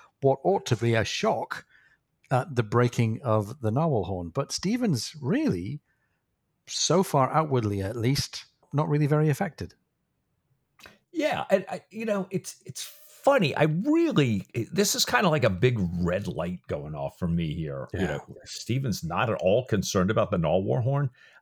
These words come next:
Speaker 2: mean, Wright thinks he's gonna be upset. Jack's like, "You, no, you're not still gonna play, are you?" And,
Speaker 1: Yeah.
Speaker 2: and on the one hand, you know, I'm, I'm glad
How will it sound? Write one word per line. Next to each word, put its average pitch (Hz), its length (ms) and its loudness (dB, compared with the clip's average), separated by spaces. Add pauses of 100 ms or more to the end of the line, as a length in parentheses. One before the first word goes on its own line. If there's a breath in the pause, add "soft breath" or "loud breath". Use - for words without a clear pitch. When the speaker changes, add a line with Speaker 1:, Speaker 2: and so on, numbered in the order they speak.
Speaker 2:
mean, 110 180 2 (220 soft breath)
Wright 131 400 4
thinks 90 280 2
he's 80 160 -6
gonna 80 160 0
be 80 160 -2
upset. 78 520 -2 (480 soft breath)
Jack's 127 520 2
like, 82 320 -4
"You, 120 120 0 (100)
no, 127 300 0
you're 82 160 -6
not 110 200 -2
still 120 360 0
gonna 90 180 0
play, 160 400 0
are 65 280 -6
you?" 104 280 -2 (380)
And, 165 180 4
Speaker 1:
Yeah. 196 60 6
Speaker 2:
and 190 100 4 (220)
on 185 180 4
the 190 60 4
one 233 240 2
hand, 143 480 4
you 185 100 4
know, 208 240 0
I'm, 165 220 0 (160)
I'm 113 100 4
glad 98 480 0